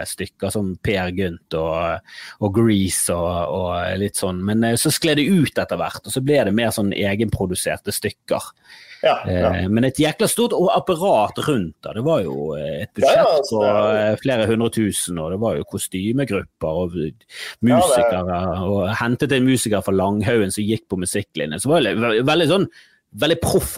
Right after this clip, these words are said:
Speaker 1: amatørgreie da.
Speaker 2: Ja, og så er det mye stolthet i det, og så vil man på en måte slå fjoråret hvis man får noen sånn karakterer eller tilbakemeldinger, og så
Speaker 1: Ja.
Speaker 2: så det er alltid en sånn hig etter å liksom levere da. Det bunner vel i å bli likt <laughs> av de andre medelevene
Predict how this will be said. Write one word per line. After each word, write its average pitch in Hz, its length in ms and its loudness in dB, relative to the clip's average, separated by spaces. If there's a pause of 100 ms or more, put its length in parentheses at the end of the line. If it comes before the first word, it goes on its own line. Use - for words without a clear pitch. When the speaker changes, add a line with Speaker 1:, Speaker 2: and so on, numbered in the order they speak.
Speaker 1:
amatørgreie 92 720 -2
da. 117 80 -6 (420)
Speaker 2:
Ja, 175 140 4 (320)
og 160 80 -4
så 170 160 0
er 143 100 4
det 143 100 0
mye 143 120 0
stolthet 107 400 -2
i 104 80 0
det, 127 80 4
og 131 160 2
så 123 340 0
vil 110 160 -4
man 104 200 -2
på 120 80 -6
en - 20 0
måte 113 320 0
slå 110 300 0 (100)
fjoråret 107 800 0
hvis 107 160 -6
man 110 100 0
får 104 160 -2
noen 104 140 -4
sånn 104 120 -2 (200)
karakterer 101 480 0
eller 98 160 -6
tilbakemeldinger, 101 720 -2
og 98 40 -2
så 107 220 0 (140)
Speaker 1:
Ja. 67 100 -10 (600)
Speaker 2:
så - 140 -4
det - 40 6
er 117 60 6
alltid 110 200 4
en 131 120 2
sånn 120 140 2 (300)
hig 110 260 -2
etter 110 220 0
å 123 280 4
liksom 113 280 0
levere 110 280 4
da. 151 120 4 (120)
Det 117 600 0
bunner 117 280 4
vel 147 140 2
i 135 80 4
å 117 80 2
bli 120 180 0 (140)
likt - 520 -6 (200)
<laughs> - 280 0
av - 140 2
de 180 100 4
andre 123 200 4
medelevene 113 500 2